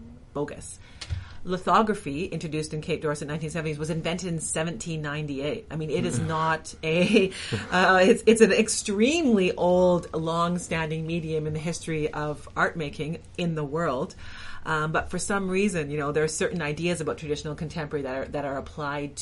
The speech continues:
Speaker 1: to the history of Cape Dorset and, by extension, uh, to the North. Um, I'm always ca-, very cautious about using words like traditional and contemporary, 'cause I think they, it depends very much who's defining them and,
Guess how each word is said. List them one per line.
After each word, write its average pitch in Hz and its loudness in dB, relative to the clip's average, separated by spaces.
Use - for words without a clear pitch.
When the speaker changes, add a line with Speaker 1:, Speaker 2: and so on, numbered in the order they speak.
Speaker 1:
to 139 -6
the 143 -10
history 147 -8
of 143 -10
Cape - -8
Dorset - -10
and, 131 -12
by 131 -8
extension, 127 -12
uh, 131 -12
to 131 -16
the 135 -12
North. 135 -12
Um, 160 0
I'm 202 4
always 240 2
ca-, - -2
very 170 0
cautious 165 -4
about 220 -2
using 214 -2
words 214 -2
like 190 -4
traditional 196 -4
and 190 -6
contemporary, 196 -6
'cause 180 -6
I 156 -2
think 156 -8
they, 151 -2
it 180 -6
depends 175 -2
very 160 0
much 147 -4
who's 156 -6
defining 147 -6
them 143 -6
and, 135 -10